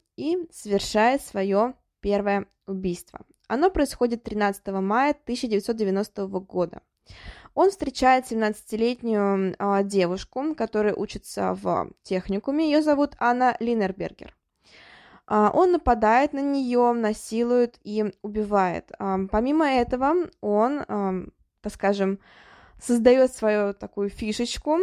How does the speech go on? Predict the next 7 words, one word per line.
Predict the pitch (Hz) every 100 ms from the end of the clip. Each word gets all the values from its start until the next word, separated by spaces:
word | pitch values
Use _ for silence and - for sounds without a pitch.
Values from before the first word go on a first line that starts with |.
| 392 - -
Он | 240 233
снимает | - 247 233 208 202
с |
неё | 214 214 202 170 - _
колготки | - 233 214 180 160 - 269 440 _ _ _ _ _ _ _
и | - 339
оставляет | 392 269 226 226 269